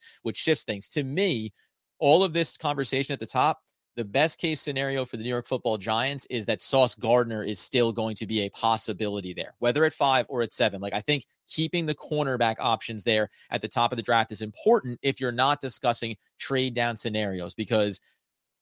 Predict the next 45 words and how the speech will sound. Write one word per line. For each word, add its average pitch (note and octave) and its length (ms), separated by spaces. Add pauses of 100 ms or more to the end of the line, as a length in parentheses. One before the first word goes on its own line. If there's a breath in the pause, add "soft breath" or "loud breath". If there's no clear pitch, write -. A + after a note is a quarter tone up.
(200)
while B2 340
w-, B2 200
we're D3 140
gonna E3+ 180
get D3 120
into D3 160
our C3+ 60
philosophy A#2+ 560
around A2+ 200
what A#2 100
we B2 80
think A2+ 240
should B2 300
happen A#2 360
at A2 60
the A2+ 60
top A2+ 240
of - 20
the A2+ 60
draft A2 320
or A2 100
overall A#2 480
needs, A2 400
we've, G#2+ 180
we've A#2 140
talked A#2+ 260
a A2+ 60
lot G#2+ 220
about A2 320 (320 soft breath)
how - 160
does A2+ 160
Wink A#2+ 180
Martindale A2+ 480
impact A2+ 460
where A2 240
you A2 160
look A2 160
at G#2+ 80
safeties A2+ 500
and A2+ 100
cornerbacks A2 600
and F#2 120
linebackers, G#2+ 600
edge A2 180
rushers, G#2+ 240